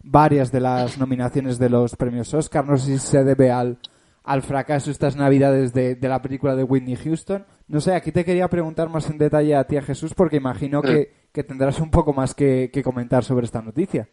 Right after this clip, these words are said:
Speaker 2: Bueno, a mí me da, me da mucha pena porque obviamente había mucho morbo en este, en este proyecto que iba a dirigir la propia Madonna, además, eh, con ese casting tan,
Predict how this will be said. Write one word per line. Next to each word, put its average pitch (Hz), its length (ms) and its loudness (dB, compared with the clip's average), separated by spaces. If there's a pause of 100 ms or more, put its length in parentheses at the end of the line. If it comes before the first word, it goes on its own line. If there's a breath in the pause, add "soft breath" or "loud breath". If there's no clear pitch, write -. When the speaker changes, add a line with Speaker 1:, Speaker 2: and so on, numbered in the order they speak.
(160)
Speaker 2:
Bueno, 143 320 6
a 127 60 8
mí 127 80 2
me 143 140 4
da, 156 200 6
me 120 160 0
da 120 120 0
mucha 143 340 -2
pena 160 260 0
porque 110 380 -2
obviamente 110 460 -2
había 117 180 0
mucho 120 300 -12
morbo 117 280 -6
en 107 60 -14
este, 101 560 -4
en 95 100 -8
este 104 220 -10
proyecto - 380 -2
que 104 80 -8
iba 104 80 4
a 104 40 4
dirigir 98 300 -2
la 95 80 2
propia 95 240 -4
Madonna, 95 360 -2
además, 98 360 -8 (460)
eh, 90 420 0
con 92 140 -2
ese 101 200 -14
casting 101 760 -2
tan, 98 500 -2